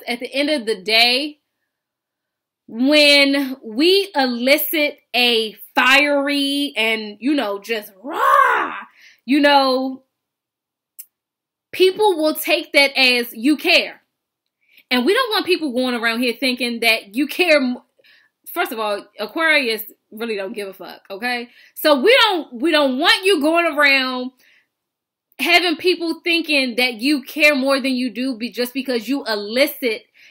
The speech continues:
a fiery response. Find, um,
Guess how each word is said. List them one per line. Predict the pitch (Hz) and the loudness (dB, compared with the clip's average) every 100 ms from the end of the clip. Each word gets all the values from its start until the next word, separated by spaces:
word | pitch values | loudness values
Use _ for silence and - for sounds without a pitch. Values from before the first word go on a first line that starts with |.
| - | -4
a | 240 233 - - | -2 -2 -6 0
fiery | 277 269 302 285 247 247 233 | 6 8 6 4 0 -2 -8
response. | 208 233 - 262 233 180 - - - - _ _ _ _ _ _ _ _ _ _ - | -8 -8 -8 -8 -8 -10 -18 -20 -20 -20 _ _ _ _ _ _ _ _ _ _ 2
Find, | 302 359 370 370 359 330 294 - | 4 6 6 6 4 0 -4 -8
um, | 254 262 254 240 | -4 -2 -2 -4